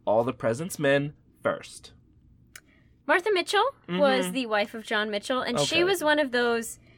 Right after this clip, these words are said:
Speaker 2: famous politician wives. She's like a, like a Real Housewives type. She's in Arkansas. She was in Arkansas Southern Belle. I'm gonna look up a picture of her.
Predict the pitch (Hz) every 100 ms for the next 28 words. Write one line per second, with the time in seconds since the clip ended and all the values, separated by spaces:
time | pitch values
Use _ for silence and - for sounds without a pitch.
0 | _ - - 240 254 254 247 - - -
1 | - 208 214 - 196 - 185 180 180 -
2 | - - - - - 220 240 208 214 190
3 | 196 _ _ 226 214 190 196 196 196 196
4 | 208 185 185 - - 240 349 _ _ _
5 | _ - - 240 233 214 214 202 - 208
6 | 233 226 - - - 240 226 - 202 214
7 | 240 - 226 220 233 214 220 202 - 170
8 | 185 277 - - - - 214 208 214 214
9 | 185 208 175 190 180 190 180 185